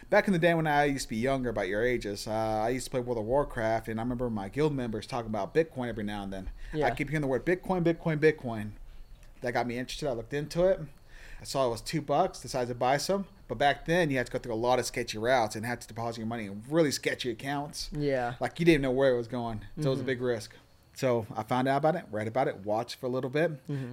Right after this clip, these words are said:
Speaker 1: deposited a hundred bucks. I could, it was like a gamble. It's like going to the casino. Either
Speaker 2: Yeah.
Speaker 1: it went well or it didn't.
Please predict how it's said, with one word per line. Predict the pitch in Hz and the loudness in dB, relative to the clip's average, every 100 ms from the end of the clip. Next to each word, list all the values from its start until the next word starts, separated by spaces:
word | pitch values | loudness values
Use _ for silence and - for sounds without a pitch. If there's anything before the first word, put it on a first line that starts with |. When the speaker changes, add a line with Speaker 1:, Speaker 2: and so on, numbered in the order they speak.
| 123 | -10
Speaker 1:
deposited | 135 151 151 143 | -4 6 6 6
a | 110 | 0
hundred | 156 185 - | -2 -4 2
bucks. | 190 220 - - _ _ _ _ - | 2 2 -4 -14 _ _ _ _ -8
I | 156 165 165 | -2 4 2
could, | 165 160 - - | 4 0 -2 4
it | 170 | 6
was | 165 | 6
like | 165 | 4
a | 139 | 2
gamble. | 151 147 139 | 2 4 2
It's | 135 | 0
like | 120 | 0
going | 156 151 | 2 4
to | 135 | 2
the | |
casino. | - - 151 120 107 - - - | -2 -2 0 0 -2 -8 -20 -4
Either | 147 139 | 4 6
Speaker 2:
Yeah. | 127 | 4
Speaker 1:
it | 113 127 | 2 4
went | 160 | 4
well | 170 175 | 4 4
or | 151 123 | 6 4
it | 120 | 2
didn't. | 104 85 | -2 -4